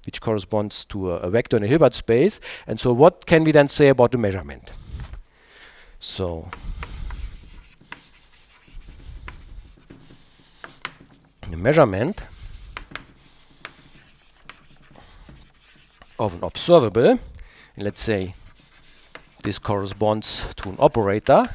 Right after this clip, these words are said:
a self-adjoint operator, let me call it T, huh, corresponding to T.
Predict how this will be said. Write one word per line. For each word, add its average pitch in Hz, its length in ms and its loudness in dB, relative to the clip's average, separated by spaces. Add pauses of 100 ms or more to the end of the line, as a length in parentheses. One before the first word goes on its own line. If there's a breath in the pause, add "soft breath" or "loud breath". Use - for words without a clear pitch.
(120)
a - 60 -18
self-adjoint 104 580 -2
operator, 143 640 4 (380)
let 98 140 -6
me 95 60 -10
call 92 220 -8
it 85 100 -12 (100)
T, 143 400 0 (520 soft breath)
huh, 131 160 -4
corresponding 92 800 -10 (1160 loud breath)
to - 220 -16
T. 113 400 -6